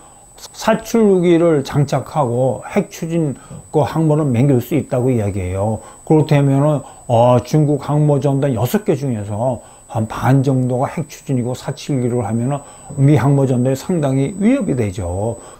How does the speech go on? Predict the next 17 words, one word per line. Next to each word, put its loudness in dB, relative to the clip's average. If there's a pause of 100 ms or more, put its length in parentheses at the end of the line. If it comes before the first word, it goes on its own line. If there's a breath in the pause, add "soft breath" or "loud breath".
(160 loud breath)
그럼 2
앞으로 2
서태평양에서 -2
그 -2
두 2
나라 4
해군이 -2
붙으면 -2
무슨 0
일이 0
벌어지냐면, -2 (320 loud breath)
어, 4
뭐 2 (240)
당장 0
작전 -6
가용한 -2
게 -2